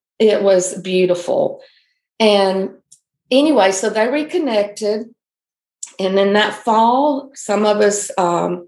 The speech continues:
she, so all my friends became her friends,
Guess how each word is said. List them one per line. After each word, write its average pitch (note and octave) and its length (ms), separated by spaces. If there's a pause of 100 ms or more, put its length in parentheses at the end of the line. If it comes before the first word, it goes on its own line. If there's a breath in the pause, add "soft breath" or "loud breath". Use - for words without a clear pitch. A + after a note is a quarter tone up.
she, - 540
so G#3 160
all G#3+ 160
my D4 160
friends B3 380
became A#3+ 340
her G#3 160
friends, F#3+ 680